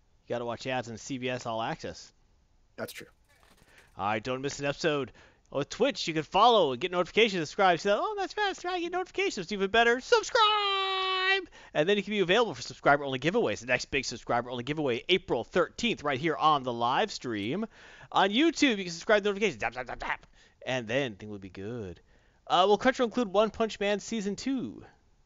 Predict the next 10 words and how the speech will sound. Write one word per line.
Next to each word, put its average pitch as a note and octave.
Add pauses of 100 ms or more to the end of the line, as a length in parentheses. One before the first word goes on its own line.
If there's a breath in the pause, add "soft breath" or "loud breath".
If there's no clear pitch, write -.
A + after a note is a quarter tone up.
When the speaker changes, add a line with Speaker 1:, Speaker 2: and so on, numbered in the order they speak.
(400 soft breath)
Speaker 2:
I C3
don't D3+
know D3+
if E3
it C3
will. E3
I A2+
hope -
it C3+
will. G#2+